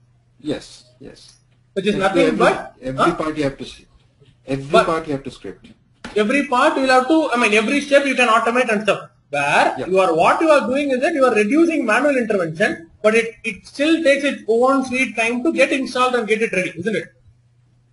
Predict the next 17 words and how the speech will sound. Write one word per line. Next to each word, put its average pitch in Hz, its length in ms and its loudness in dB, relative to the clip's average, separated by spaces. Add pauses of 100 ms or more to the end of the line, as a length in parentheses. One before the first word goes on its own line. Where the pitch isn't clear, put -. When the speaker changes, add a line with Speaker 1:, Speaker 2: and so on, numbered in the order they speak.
(140)
Speaker 1:
Yes. - 480 -12 (160)
Speaker 2:
You 254 100 -2
might 262 160 4
have 247 140 2
used 294 240 2
Amazon 262 400 0
Web 233 160 0
Services 233 420 0
or 226 160 2
any 254 260 -2
cloud 240 220 0
service 226 240 -2
for 196 140 0
that 165 160 -4
matter. 143 220 -2 (340)
You 220 120 -6
click, 285 540 -4